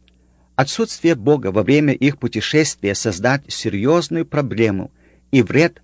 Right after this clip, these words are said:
для Божьей репутации. Присутствие Бога будет свидетельством, чтобы все народы узнали,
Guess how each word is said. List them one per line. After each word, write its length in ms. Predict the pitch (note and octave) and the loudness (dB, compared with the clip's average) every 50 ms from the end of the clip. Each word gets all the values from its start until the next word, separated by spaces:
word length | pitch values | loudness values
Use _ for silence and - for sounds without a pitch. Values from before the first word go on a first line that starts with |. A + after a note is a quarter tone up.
| _ _ _ _ | _ _ _ _
для 140 | - A2 G#2 | 0 0 0
Божьей 320 | F2 G#2 A2+ G2+ A#2 G#2+ | 4 2 2 4 2 0
репутации. 720 | F#2+ G#2 - G#2+ - - G#2 G#2 G2 - - F2 - - _ _ _ _ _ _ _ _ _ _ _ _ _ | 0 0 -4 -4 -4 -2 -4 -4 -4 -6 -10 -10 -10 -12 _ _ _ _ _ _ _ _ _ _ _ _ _
Присутствие 640 | _ B2 A#2 - - D3 D3 - - - C3 C3 A#2+ | _ 0 0 2 2 0 -2 -2 -4 -2 2 2 2
Бога 360 | G2+ F#2 C#3+ D#3+ D3+ B2 A2 | 2 4 2 2 4 2 0
будет 260 | G2 A2+ B2 A#2 A2+ | 0 2 0 0 0
свидетельством, 800 | - - - A2 F#2+ C3 D#3 D3 - G2+ F#2 - - G2 F#2+ F#2+ - _ _ _ _ _ _ | -2 -2 -6 0 2 2 2 2 0 -8 -8 -8 -8 -8 -8 -8 -10 _ _ _ _ _ _
чтобы 300 | - - - B2 A#2 C#3+ | -6 -2 0 2 2 2
все 240 | C3+ - - F#3 F#3+ | 0 0 -4 -2 0
народы 340 | F3+ E3 D#3+ E3 E3+ D3 C#3+ | 0 0 0 0 2 2 2
узнали, 580 | C3 B2+ G#2 F2 G#2+ C3 C3+ A#2+ G2+ F#2+ - | 0 0 -2 0 0 2 2 2 0 -2 -8